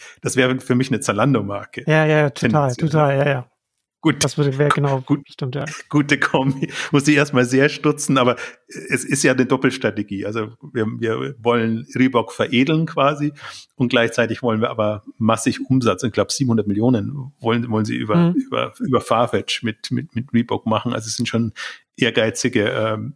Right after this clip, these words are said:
Speaker 1: Ziele. Also ist keine Übernahme von, von Farfetch jetzt gewesen, sondern eine Kooperation. Aber trotzdem, sie haben also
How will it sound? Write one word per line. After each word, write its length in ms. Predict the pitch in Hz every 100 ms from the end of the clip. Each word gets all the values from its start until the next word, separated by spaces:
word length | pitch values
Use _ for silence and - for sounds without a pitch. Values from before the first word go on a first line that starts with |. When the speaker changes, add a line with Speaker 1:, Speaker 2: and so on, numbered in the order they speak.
| -
Speaker 1:
Ziele. 400 | - 135 131 135
Also 160 | 120
ist 140 | 127 -
keine 260 | - 120
Übernahme 500 | 127 127 131 120 110 101
von, 280 | - 104
von 180 | - 107
Farfetch 380 | 92 110 135 135
jetzt 140 | 135
gewesen, 280 | - 117 113 123
sondern 220 | - 113
eine 120 | 107
Kooperation. 840 | - 113 107 98 - 123 123 151 - - - -
Aber 180 | 131 135
trotzdem, 400 | 147 151 117 101
sie 100 | 110
haben 120 | 120
also 200 | -